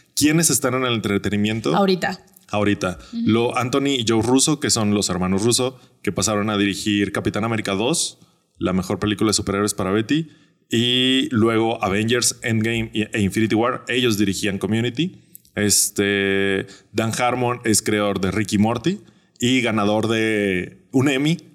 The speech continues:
Speaker 1: por, eh, la ceremonia de apertura de los Oscars de
Speaker 2: De
Speaker 1: Hugh
Speaker 2: Hugh
Speaker 1: Jackman.
Speaker 2: Jackman, la mejor ceremonia de apertura de los Oscars hasta el día de hoy.
Speaker 1: Y, eh,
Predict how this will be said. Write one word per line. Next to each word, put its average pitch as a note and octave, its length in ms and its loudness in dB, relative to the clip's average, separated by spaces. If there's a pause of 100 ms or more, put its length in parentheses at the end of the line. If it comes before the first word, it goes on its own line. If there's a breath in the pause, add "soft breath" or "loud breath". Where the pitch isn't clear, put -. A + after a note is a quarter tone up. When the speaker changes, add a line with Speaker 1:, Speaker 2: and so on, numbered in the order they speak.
(260)
Speaker 1:
por, A#2+ 760 2
eh, G2+ 480 0
la G2 140 0
ceremonia G#2 420 0
de G#2+ 60 -2
apertura G2+ 320 -2
de G#2 60 0
los G2 120 -2
Oscars G2+ 280 -2
de F#2+ 120 2
Speaker 2:
De G#2 80 0
Speaker 1:
Hugh A2 100 2
Speaker 2:
Hugh A#3 60 0
Speaker 1:
Jackman. A2+ 420 2
Speaker 2:
Jackman, B3+ 160 -4
la G3 80 4
mejor G3+ 340 2
ceremonia G#3 280 4
de G#3 40 2
apertura F#3 280 0
de F#3 80 2
los E3+ 120 0
Oscars F3 260 0
hasta E3+ 160 -4
el E3+ 60 0
día E3 100 2
de D#3+ 40 0
hoy. E3 140 -6 (1080)
Speaker 1:
Y, B2+ 180 2
eh, A2 180 0